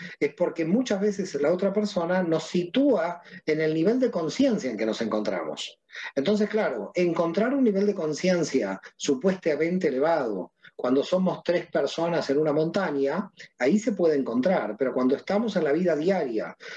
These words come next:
con los problemas de la vida diaria, es ahí donde hay que encontrar la paz interior, porque si no,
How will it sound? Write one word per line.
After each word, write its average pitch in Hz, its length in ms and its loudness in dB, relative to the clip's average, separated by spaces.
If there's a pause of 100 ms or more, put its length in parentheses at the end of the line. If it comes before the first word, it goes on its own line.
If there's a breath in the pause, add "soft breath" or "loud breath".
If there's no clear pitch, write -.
(140 loud breath)
con 147 160 2
los 139 140 -2
problemas 156 480 0
de 156 80 2
la 139 80 2
vida 160 220 2
diaria, 127 540 0
es 151 240 -2
ahí 160 240 2
donde 233 260 2
hay 160 40 -4
que 151 120 0
encontrar 135 300 0
la 127 100 2
paz - 180 -4
interior, 175 640 0 (400 loud breath)
porque 185 280 0
si 233 200 -2
no, 247 420 0